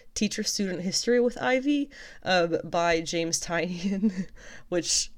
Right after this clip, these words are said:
is, you know, just more creepy men and their creepy fantasy relationships. Um, it's, I guess, it's still given in comics to this day, but I digress. Um, the Harley Quinn and Poison Ivy series did end with them getting away from him,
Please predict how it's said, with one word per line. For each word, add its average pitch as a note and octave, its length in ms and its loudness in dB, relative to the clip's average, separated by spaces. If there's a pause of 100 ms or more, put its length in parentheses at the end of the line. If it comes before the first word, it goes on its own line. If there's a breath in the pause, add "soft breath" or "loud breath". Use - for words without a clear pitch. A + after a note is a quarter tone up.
is, E3 460 -2 (760)
you F#3 120 -2
know, D#3+ 160 2
just D#3+ 220 0
more D#3+ 180 0
creepy E3+ 380 -2
men D#3 260 2
and D#3 100 0
their D3+ 120 0
creepy D#3 520 0 (140)
fantasy D3 480 -2
relationships. F2 920 0 (340 loud breath)
Um, C#3 340 -2
it's, - 160 -6
I D#3+ 60 0
guess, D#3 160 -2
it's F#3 100 -2
still E3+ 260 2
given E3+ 260 -4
in F3 80 -4
comics G3+ 580 -4
to D#4+ 160 8
this A#3+ 240 0
day, - 340 0 (340 loud breath)
but F#3 120 2
I E3+ 100 6
digress. D#3 560 -2 (300 loud breath)
Um, E3 480 4
the F#3 220 -2
Harley G#3 240 0
Quinn G#3 160 2
and G3+ 100 -4
Poison F#3 260 0
Ivy E3 180 0
series E3+ 520 2
did F#3 320 0
end E3+ 420 2
with F3 200 -8
them E3 240 0
getting D#3+ 240 0
away A#3 280 2
from A#3+ 220 -2
him, A3 380 2